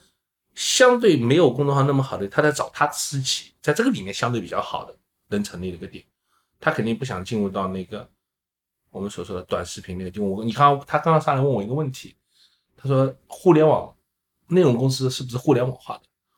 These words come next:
我刚才跟他回，我说：“现在做短视频，你可以称它为流水线的，对吧？”我是讲那种用流水线的大数原则，哐扔一百个视频出去，谁干不了三个月把它关掉，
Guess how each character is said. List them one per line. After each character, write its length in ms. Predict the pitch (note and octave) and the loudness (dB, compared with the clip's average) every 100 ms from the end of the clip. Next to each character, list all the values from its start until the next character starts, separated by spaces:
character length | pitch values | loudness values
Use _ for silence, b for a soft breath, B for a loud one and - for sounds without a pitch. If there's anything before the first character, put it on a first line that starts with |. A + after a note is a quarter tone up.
| _ | _
我 120 | A2+ | -2
刚 140 | C#3+ D3+ | 0 0
才 80 | C#3+ | 0
跟 140 | B2+ | -2
他 80 | C3+ | -2
回， 120 | B2+ | -2
我 120 | G#2 | -4
说 240 | A2+ C#3+ C#3+ b b _ _ - | 0 0 0 b b _ _ -8
：“现 100 | - | -2
在 100 | D3 | 0
做 120 | D3+ | 0
短 160 | A2 | -2
视 100 | G2 | -4
频， 180 | B2+ B2 | -4 -2
你 60 | A#2 | -2
可 100 | C#3+ | -4
以 40 | |
称 100 | C3+ | -2
它 60 | D3 | 0
为 80 | C3+ | 2
流 120 | B2+ | 0
水 120 | E3 | -2
线 240 | B2+ G#3 D#3+ | 2 4 4
的， 100 | - _ _ _ _ _ _ | 0 _ _ _ _ _ _
对 140 | C3+ | 4
吧？” 40 | C3 | 6
我 120 | A#2 | 4
是 100 | C3 | 0
讲 140 | B2+ | -2
那 60 | A2+ | 0
种 140 | A2+ | 0
用 140 | B2+ A#2 | 0 2
流 120 | D3 | 2
水 120 | E3 | 2
线 240 | - F#3 - | 2 0 0
的 120 | - _ _ _ _ _ _ | -6 _ _ _ _ _ _
大 120 | - - | -12 -4
数 140 | - | 2
原 200 | B2 B2 | 4 4
则， 140 | B2+ A2+ | 2 -2
哐 280 | - F#3+ F3 | 2 4 4
扔 120 | F3+ | 4
一 60 | |
百 160 | E3 - | 2 0
个 60 | B2+ | -4
视 140 | C3 | 0
频 140 | B2 | 0
出 120 | B2+ C#3+ | 0 -2
去， 200 | C3+ B - | -4 B 0
谁 160 | C3+ | 2
干 160 | C#3 E3+ | 4 2
不 60 | |
了 40 | A#2+ | 2
三 180 | - E3 | 2 4
个 60 | |
月 60 | D#3 | 4
把 80 | B2 | 2
它 80 | |
关 160 | C3 E3+ | 2 4
掉， 240 | E3+ - | 4 0